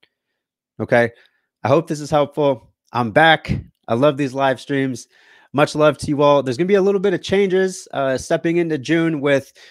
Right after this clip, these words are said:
the name of the group, the messages. Um, the message is still the same, right? Let me teach you how to be your most authentic self. Let me teach you how to be the high performer that your, your body, your mind, and, and your community needs. Um,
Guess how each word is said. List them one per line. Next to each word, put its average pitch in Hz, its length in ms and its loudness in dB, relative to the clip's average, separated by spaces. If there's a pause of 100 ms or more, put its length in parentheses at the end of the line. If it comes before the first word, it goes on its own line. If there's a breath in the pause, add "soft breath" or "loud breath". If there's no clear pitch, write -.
(120)
the 127 80 -4
name 147 180 2
of 139 80 0
the 120 80 -2
group, 175 380 2 (280)
the 120 60 -8
messages. 156 720 -2 (420 soft breath)
Um, 104 540 -2
the 113 60 -6
message 180 340 -2
is 170 80 -8
still 175 200 -2
the 135 80 -2
same, 101 440 -2 (260)
right? 123 340 0
Let 127 120 -6
me 160 120 -2
teach - 280 -4
you 160 100 -2
how 139 140 0
to 135 100 -4
be 135 520 0 (240 soft breath)
your 120 100 0
most 131 260 2
authentic 120 460 -2
self. 147 280 -2
Let 131 100 -6
me 127 80 -6
teach 139 220 -10
you 156 60 0
how 139 100 2
to 127 80 -4
be 127 140 -2
the 110 80 -2
high 127 200 0
performer 135 560 -4
that 123 200 -2
your, 117 520 -2 (260 soft breath)
your 120 120 2
body, 120 320 2
your 131 140 0
mind, 131 340 0
and, 117 160 -2
and 113 180 -2
your 107 180 -2
community 123 480 -2
needs. 147 500 0 (420 soft breath)
Um, 98 480 0